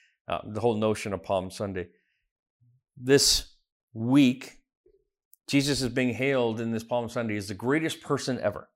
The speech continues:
And then just five days later, he's crucified. And it's amazing how people can change their minds on things that quickly.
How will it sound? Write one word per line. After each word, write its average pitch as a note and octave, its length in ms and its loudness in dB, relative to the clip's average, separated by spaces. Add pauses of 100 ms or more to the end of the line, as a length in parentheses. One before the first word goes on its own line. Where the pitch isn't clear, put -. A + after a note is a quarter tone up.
(1200)
And G2+ 120 -10
then G#2 100 -8
just - 160 -12
five C3+ 200 0
days A#2 200 -2
later, G#2 440 -6 (260)
he's G2+ 140 -14
crucified. - 500 -6 (1600)
And B2+ 80 -2
it's A#2+ 100 -2
amazing D#3 800 0
how D3 180 -4
people C#3 440 -8
can A#2 200 -10
change B2+ 580 -8
their G#2+ 100 -8
minds G#2 440 -6
on F#2+ 140 -8
things F2+ 300 -12
that F#2+ 200 -14
quickly. - 360 -18